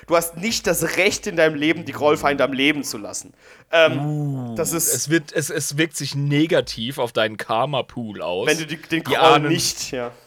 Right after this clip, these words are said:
Speaker 2: Wenn ich den Groll nicht durch den Tod des Feindes behebe.
Speaker 1: Genau.
Speaker 2: Ähm,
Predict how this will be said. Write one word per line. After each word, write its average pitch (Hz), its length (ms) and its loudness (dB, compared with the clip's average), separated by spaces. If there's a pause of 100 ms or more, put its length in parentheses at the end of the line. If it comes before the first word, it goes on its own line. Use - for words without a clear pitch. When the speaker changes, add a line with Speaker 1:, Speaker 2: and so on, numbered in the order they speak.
(540)
Speaker 2:
Wenn 123 200 -2
ich 123 80 -6
den 120 160 -6
Groll 127 320 2
nicht 135 300 -6
durch 127 120 -4
den 117 140 -8
Tod 127 240 -2
des 127 180 -6
Feindes 123 460 -2
behebe. 123 640 -4
Speaker 1:
Genau. 143 340 2 (380)
Speaker 2:
Ähm, 123 480 0